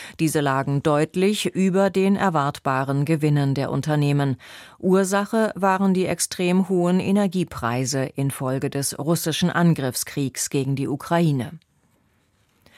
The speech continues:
Das Erkundungsbergwerk im Salzstock Gorleben wird von morgen an zugeschüttet.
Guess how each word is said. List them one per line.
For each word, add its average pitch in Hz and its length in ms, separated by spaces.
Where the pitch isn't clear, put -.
Das 208 260
Erkundungsbergwerk 180 1500
im 160 280
Salzstock 156 640
Gorleben 147 840
wird 143 260
von 175 280
morgen 151 340
an 147 240
zugeschüttet. 151 840